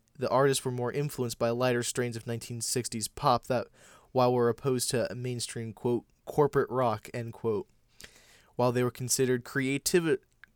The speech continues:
creatively, excuse me, stagnant and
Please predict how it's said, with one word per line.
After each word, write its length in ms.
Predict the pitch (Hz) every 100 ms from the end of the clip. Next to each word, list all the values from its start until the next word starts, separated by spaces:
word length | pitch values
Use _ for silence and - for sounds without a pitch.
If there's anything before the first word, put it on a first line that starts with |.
| _
creatively, 680 | - 196 165 - 202 127 113
excuse 340 | - 170 160
me, 160 | 113 104 - - - - - _
stagnant 680 | - - 175 156 127 123 117 _ _ -
and 380 | 135 123 123